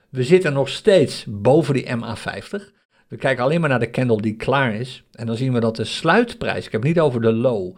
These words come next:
maar de sluitprijs van vorige maand, de maand mei, was, eh, even kijken hoor, zevenentwintigduizend en tweehonderdnegentien dollar.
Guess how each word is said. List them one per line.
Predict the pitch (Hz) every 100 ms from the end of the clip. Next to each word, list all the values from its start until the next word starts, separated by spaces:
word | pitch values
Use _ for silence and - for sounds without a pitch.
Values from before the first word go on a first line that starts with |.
| _ _
maar | -
de | 104
sluitprijs | 95 - 135 175 190 131 -
van | - 110
vorige | 147 170 156
maand, | 151 104
de | 101
maand | 120 123 107
mei, | 107 135 123 98 - - _ _ _ 107
was, | 147 120 - -
eh, | - 127
even | 123
kijken | - - 170
hoor, | 202
zevenentwintigduizend | 190 170 156 151 - 135 120 - 120 117 117 -
en | 110
tweehonderdnegentien | 101 117 104 104 120 117 104 98
dollar. | 147 160 156 156